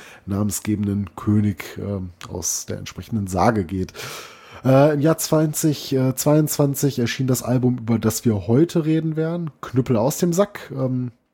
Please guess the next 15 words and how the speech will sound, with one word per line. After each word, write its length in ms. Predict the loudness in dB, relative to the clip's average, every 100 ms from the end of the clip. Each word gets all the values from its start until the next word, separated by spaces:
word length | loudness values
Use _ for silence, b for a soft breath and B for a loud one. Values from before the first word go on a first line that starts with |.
| _
mit 300 | -14 -12 -12
eher 220 | -8 -4 -2
so 120 | -2
gesellschaftskritischen 1040 | -4 -4 -4 -4 -6 -8 -6 -4 -4 -4
Texten 340 | -6 -6 -4 -4
und 60 |
Motiven, 440 | -2 -2 0 0 0
aber 140 | -2
darauf 240 | -4 -6 -6
kommen 160 | -2
wir 80 | -2
ja 40 |
gleich 340 | 0 2 2 2
zu 100 | -8
sprechen. 480 | -4 -2 2 0